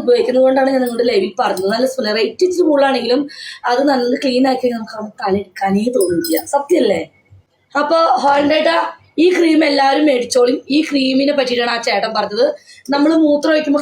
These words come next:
കഴുകിയിട്ട് ഇതിന്റെ ഉള്ളിൽ കഴുകി നമ്മുടെ യോനി ഭാഗം കഴുകുന്ന ക്രീമാണ് ട്ടോ. ഒരുപാട് ആണുങ്ങൾക്ക് പ്രയോജനപ്പെട്ടു എന്റെ ക്രീം. ഞാൻ പറഞ്ഞില്ല, നമ്മളൊരു ബ-, പങ്കാളിയായിട്ട്, ഒരു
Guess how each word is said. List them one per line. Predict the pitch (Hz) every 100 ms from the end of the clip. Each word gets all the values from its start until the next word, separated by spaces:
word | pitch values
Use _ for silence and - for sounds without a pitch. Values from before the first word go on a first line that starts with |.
| 285
കഴുകിയിട്ട് | 247 240 254 247 269 302 320 - _ - 381
ഇതിന്റെ | 262 269 269
ഉള്ളിൽ | 254 269 285
കഴുകി | 254 392 294 330 - _ - 277
നമ്മുടെ | 294 330 302
യോനി | 269 294 330 320
ഭാഗം | 285 262 277 277
കഴുകുന്ന | 240 226 254 277 -
ക്രീമാണ് | 220 220 202 180
ട്ടോ. | 190 160 - _ - - - 254
ഒരുപാട് | 302 320 339 370 392 403 381 302
ആണുങ്ങൾക്ക് | 294 294 294 294 330 392 508 -
പ്രയോജനപ്പെട്ടു | 254 247 247 247 277 269 233 254
എന്റെ | 233 233 226
ക്രീം. | 220 226 262 - _ _ _ _ - - _ _ _ 311
ഞാൻ | 349
പറഞ്ഞില്ല, | 294 277 262
നമ്മളൊരു | 277 262
ബ-, | 262 285 -
പങ്കാളിയായിട്ട്, | 262 247 247 254 269 240
ഒരു | 220